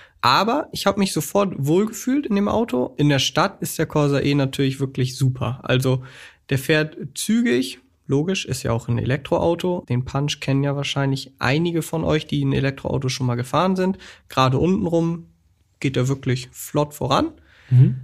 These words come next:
Speaker 1: Der Wagen ist wendig, übersichtlich, ähm, ja, er ist halt nicht so groß,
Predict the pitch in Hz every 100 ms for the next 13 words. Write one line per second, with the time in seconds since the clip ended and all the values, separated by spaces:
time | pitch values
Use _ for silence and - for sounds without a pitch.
0 | - - 127 131 127 127 127 - 127 135
1 | 196 247 294 - _ _ 196 233 233 233
2 | 233 - 226 269 - - 147 139 139 147
3 | - _ _ - - - 131 127 - 127
4 | - 127 131 170 262 -